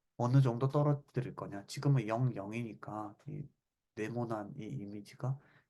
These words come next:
이렇게 딱 영, 영 위치에서부터 이렇게 되겠죠. 근데 얘를 백,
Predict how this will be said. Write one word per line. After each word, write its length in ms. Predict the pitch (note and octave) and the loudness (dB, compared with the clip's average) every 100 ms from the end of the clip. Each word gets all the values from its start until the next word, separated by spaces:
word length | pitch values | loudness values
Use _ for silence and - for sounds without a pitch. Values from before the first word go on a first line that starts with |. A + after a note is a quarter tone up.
| - | -10
이렇게 340 | - - C3 C3+ | -10 -4 -4 -2
딱 180 | - A#2 D3+ | -6 -10 -6
영, 260 | A2+ A2 G#2 | -6 -4 -10
영 220 | G#2 G2+ | -10 -12
위치에서부터 600 | A#2+ - A#2+ G2 - - | -10 -6 -4 -6 -10 -14
이렇게 280 | F#2 - - | -14 -16 -16
되겠죠. 440 | - - - C3+ C3+ _ - _ _ | -16 -16 -6 -4 -4 _ -20 _ _
근데 440 | C3+ C3 C#3 D3 A#2+ | 0 2 2 2 0
얘를 400 | A#2 C#3+ F3 F#3+ - _ _ _ _ _ _ _ _ _ _ _ - | -2 0 0 -4 -16 _ _ _ _ _ _ _ _ _ _ _ -12
백, 200 | - | -12